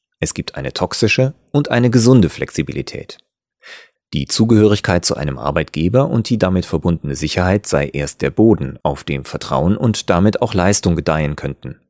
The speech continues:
Leider aber haben noch nicht alle Firmen erkannt, welcher Wettbewerbsvorteil darin liegt, wenn unter Liquid Workforce eben nicht nur Hire and Fire und befristete Arbeitsverhältnisse verstanden werden,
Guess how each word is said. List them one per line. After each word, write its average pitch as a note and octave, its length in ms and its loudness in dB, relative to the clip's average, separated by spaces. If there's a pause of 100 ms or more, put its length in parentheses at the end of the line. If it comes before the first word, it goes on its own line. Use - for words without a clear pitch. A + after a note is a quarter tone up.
(680)
Leider D2+ 380 0
aber B2 260 0
haben F2+ 220 0
noch F#2+ 120 0
nicht A2 260 -2
alle A#2+ 180 4
Firmen E2 320 2
erkannt, D2+ 540 -4
welcher F#2+ 480 0
Wettbewerbsvorteil D2 920 0
darin C#2+ 300 -2
liegt, F#2+ 340 0 (360)
wenn G2 200 2
unter F#2 400 2
Liquid F2 460 0
Workforce F2+ 640 0
eben E2 360 0
nicht G#2 300 0
nur D2 460 0
Hire D2 320 -2
and D2 140 -8
Fire F#2 420 0
und D2 200 -8
befristete - 600 -4
Arbeitsverhältnisse D#2+ 840 0
verstanden G2 500 0
werden, A#2+ 320 2